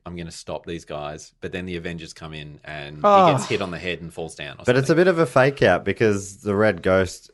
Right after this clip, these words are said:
Speaker 3: um, Marty stands up. He says, "You won't be doing," you know, he stands up to him.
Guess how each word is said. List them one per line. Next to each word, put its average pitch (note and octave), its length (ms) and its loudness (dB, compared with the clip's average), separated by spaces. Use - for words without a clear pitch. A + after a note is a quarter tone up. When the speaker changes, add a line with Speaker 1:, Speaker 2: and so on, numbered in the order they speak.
Speaker 3:
um, G2+ 320 -6
Marty G#2+ 320 4
stands G2+ 320 -2
up. G#2+ 120 2
He G#2 60 -2
says, G2+ 320 -4
"You A#2 140 -2
won't C3 320 0
be B2 80 -6
doing," C3+ 240 2
you B2+ 40 0
know, G2+ 180 4
he G2 140 0
stands G#2+ 360 0
up - 180 4
to F#2+ 140 -2
him. F2 260 -6